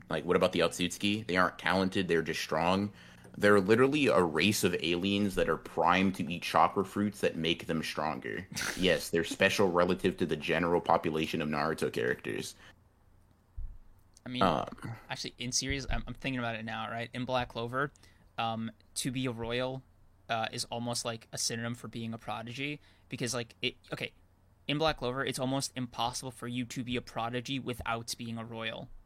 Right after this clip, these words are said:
Speaker 2: right? You can just
Speaker 1: Yeah.
Speaker 2: be, like, a, like, a average noble, have re-, have pretty high magic power rel-, relative to the rest of the verse,
Speaker 1: Mm-hmm.
Speaker 2: but if you're a prodigy,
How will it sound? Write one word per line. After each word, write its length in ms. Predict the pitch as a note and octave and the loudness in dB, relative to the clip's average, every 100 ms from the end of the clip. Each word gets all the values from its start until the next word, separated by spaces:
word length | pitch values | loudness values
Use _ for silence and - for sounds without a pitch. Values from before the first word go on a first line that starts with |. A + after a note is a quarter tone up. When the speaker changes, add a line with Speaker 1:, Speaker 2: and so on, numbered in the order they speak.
| - - | -20 -10
Speaker 2:
right? 180 | - A#2+ - - - | -6 -6 -8 -20 -12
You 100 | C3 | -6
can 140 | E3 | -2
just 160 | D#3 - | 0 2
Speaker 1:
Yeah. 20 | |
Speaker 2:
be, 120 | D3+ | 2
like, 200 | C3+ B2+ | 0 -2
a, 240 | C3 A#2 A#2+ | -6 -4 -6
like, 140 | B2 | -6
a 120 | A#2+ A2+ - | -8 -10 -10
average 500 | B2 A#2 A#2+ A2+ - - | -6 -4 -4 -8 -10 -10
noble, 400 | B2+ A#2 B2+ C3+ | -8 -4 -4 -4
have 260 | - A#2 G#2+ | -2 -2 -2
re-, 120 | A#2+ - | -8 -2
have 220 | B2+ - | -2 -2
pretty 180 | C3+ B2+ | -4 -2
high 180 | B2+ | -2
magic 300 | A#2+ A#2 A#2 | -2 -4 -6
power 260 | - A#2 A#2+ | -6 -4 -2
rel-, 200 | A#2 A#2+ | -4 -4
relative 460 | B2 A#2+ A#2+ A#2+ A#2 | -4 -4 -2 -6 -8
to 60 | A#2 | -8
the 40 | |
rest 180 | A#2 - | -8 -8
of 40 | |
the 60 | - G#2+ | -12 -10
verse, 300 | A#2+ D3+ - - - - - _ _ G2 | -6 -6 -6 -10 -20 -20 -20 _ _ -2
Speaker 1:
Mm-hmm. 300 | F#2+ E2+ B2+ | 2 4 2
Speaker 2:
but 120 | - | 2
if 200 | B2+ - | -6 -6
you're 300 | B2+ B2 A#2 - | -4 -2 -2 -4
a 120 | A#2 | -8
prodigy, 680 | - A#2 A#2+ B2 C3+ C#3+ | -8 -6 -6 -6 -6 -8